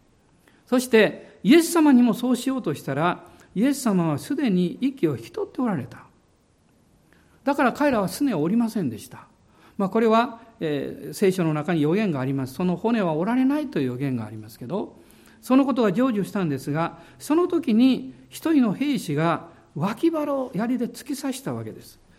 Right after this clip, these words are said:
すると、水と血が、この、吹き出てきたんですね。すでにイエス様は死んでいらっしゃって、この、ある人々はこう言うんですね。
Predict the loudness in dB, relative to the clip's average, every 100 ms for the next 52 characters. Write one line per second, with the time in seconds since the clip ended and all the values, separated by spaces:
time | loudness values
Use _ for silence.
0 | _ -4 -2 -2 2 0 0 -8 2 4
1 | 4 2 -2 -4 -2 -2 2 2 0 -12
2 | -20 _ _ _ -6 -4 -4 -8 -20 -14
3 | -4 -2 -2 -6 -8 -8 -14 -16 -18 -20
4 | _ _ _ _ _ _ _ _ -18 -4
5 | 4 6 6 4 2 2 2 0 -4 -4
6 | 0 0 0 -4 -4 -6 -6 -2 0 0
7 | -2 -14 _ _ _ _ -12 -10 -10 -6
8 | -2 0 0 -2 -10 -6 -2 -2 -2 -4
9 | -4 -4 -2 0 0 -2 -4 -6 -6 -6
10 | -10